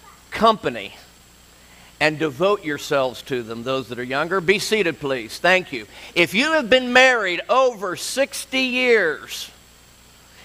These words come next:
if you're currently married over sixty years, you're a widow, widower, been married sixty years or more, please stand. Wow. All right.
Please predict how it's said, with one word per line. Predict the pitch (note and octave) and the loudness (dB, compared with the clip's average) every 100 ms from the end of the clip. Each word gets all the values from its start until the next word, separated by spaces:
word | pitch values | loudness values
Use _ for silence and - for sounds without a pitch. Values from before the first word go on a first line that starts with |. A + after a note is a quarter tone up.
| - | -4
if | D3 C#3+ | -2 0
you're | D#3 | -2
currently | C#3+ A#3 C#4+ C4 B3+ | 0 2 4 4 2
married | B3 A#3+ B3 B3 A#3+ | 2 2 4 2 0
over | A#3 G#3+ G3+ | -2 -4 -4
sixty | - A3+ - A3 | -2 -4 -4 -2
years, | A3 A3 A3 D#3+ | 2 2 2 0
you're | D#3+ D3+ | 0 0
a | |
widow, | D#3 A3 A3 G3+ | 4 2 4 2
widower, | G#3+ G#3+ G#3 | 2 0 0
been | F3+ F#3+ | -2 2
married | G3 G3 | 2 2
sixty | - G3+ - F#3+ | -2 -6 -4 -4
years | F#3+ F#3+ D#3 D3+ - | -2 -4 -6 -16 -8
or | F3+ G3+ | 0 0
more, | A3 G3+ D#3 B2+ A#2 | 2 2 0 -2 -6
please | F3 E3+ | -4 -2
stand. | - D#3 C3+ G#2 - _ _ - - - - - - - - _ - _ - _ _ _ - - - - - - - - - - - - - - - - - - - - - _ - | -2 -4 -4 -6 -18 _ _ -20 -20 -20 -20 -20 -20 -20 -20 _ -20 _ -20 _ _ _ -20 -20 -20 -20 -20 -20 -20 -20 -20 -20 -20 -20 -20 -20 -20 -20 -20 -20 -20 -20 -20 _ -8
Wow. | D3 - - - - - - - - - - - - | -6 -6 -10 -18 -20 -20 -20 -20 -20 -20 -20 -20 -8
All | B2 D3 F#3+ | 0 4 4
right. | G#3+ B3 G#3+ | 2 0 0